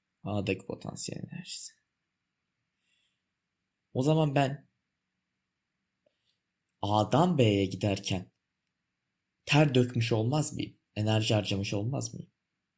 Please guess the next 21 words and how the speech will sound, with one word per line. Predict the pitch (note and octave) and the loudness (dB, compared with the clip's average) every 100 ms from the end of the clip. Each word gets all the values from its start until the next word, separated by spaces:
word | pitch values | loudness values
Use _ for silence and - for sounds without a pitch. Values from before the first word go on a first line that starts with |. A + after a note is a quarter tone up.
| _ _ _ _ _ _ _ _ _ _ _ _ _ _ _ _ | _ _ _ _ _ _ _ _ _ _ _ _ _ _ _ _
Fakat | - G#2+ D3 D#3 - _ _ _ _ _ _ _ _ _ _ _ _ | -4 -2 -2 -4 -10 _ _ _ _ _ _ _ _ _ _ _ _
şunu | - - B2 | -10 -2 0
söyleyemez | B2 B2 B2 D#3 G#2 F2 - | 2 4 4 2 0 -4 -8
miyim? | - _ _ _ _ _ _ _ - | -12 _ _ _ _ _ _ _ -12
İkisi | A#2+ - - | -4 0 4
arasındaki | D#3 C3 - B2 A#2 A2+ | 4 4 2 2 0 0
potansiyel | A2+ A#2 A2+ - A2 G2+ | -4 0 0 0 -2 -2
fark | G2 G2 - _ _ - | -4 -6 -10 _ _ -2
pozitif | D#3 B2+ A#2 A#2 | 2 2 0 -2
olmaz | A2 G#2+ C#3+ A#2+ - | 0 0 -2 -4 -8
mı? | - - _ _ _ _ _ _ _ _ - | -16 -20 _ _ _ _ _ _ _ _ -10
Yani | G2+ F#2+ | -8 -8
bunu | - - | -8 -6
açacak | A2 A2+ G2+ G2+ G2 | -6 -4 -4 -4 -4
olursak. | - - - - - _ _ _ _ _ _ _ _ | -8 -8 -8 -10 -14 _ _ _ _ _ _ _ _
Hatta | _ F2+ | _ -8
şunu | F2+ - F#2 | -8 -6 -4
daha | F#2+ F#2+ | -2 -4
düzgün | - - - | -10 -12 -12
yazayım. | - - G#2 A#2 - _ _ _ - | -12 -10 -10 -10 -12 _ _ _ -6
U, | G2 F#2+ | -4 -6